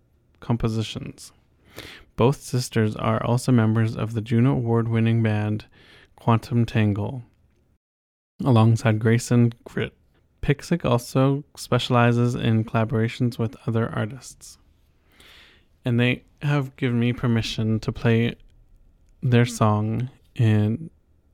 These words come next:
this podcast episode. And Tiffany also happens to be a friend of Stephanie Papik, who, and thank you, Haishka, again to Stephanie for connecting us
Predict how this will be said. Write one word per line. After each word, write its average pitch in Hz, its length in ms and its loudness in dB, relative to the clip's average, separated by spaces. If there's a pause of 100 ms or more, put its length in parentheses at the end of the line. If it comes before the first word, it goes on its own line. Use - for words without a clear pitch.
(160)
this 120 180 -2
podcast 117 480 -2
episode. - 480 -8 (1400)
And 123 320 2 (180)
Tiffany 143 320 0
also 127 280 0
happens 127 400 -4
to - 80 -8
be 113 120 0
a 110 80 -2
friend 107 320 -4
of 107 80 -8
Stephanie 120 540 -4
Papik, - 460 -8 (340)
who, 117 400 0 (1300)
and 131 120 2
thank 120 220 2
you, 143 160 2
Haishka, 127 500 -2
again 123 300 -2
to 120 60 -4
Stephanie 117 480 -2
for 110 400 -4
connecting 117 420 -2
us 113 420 -10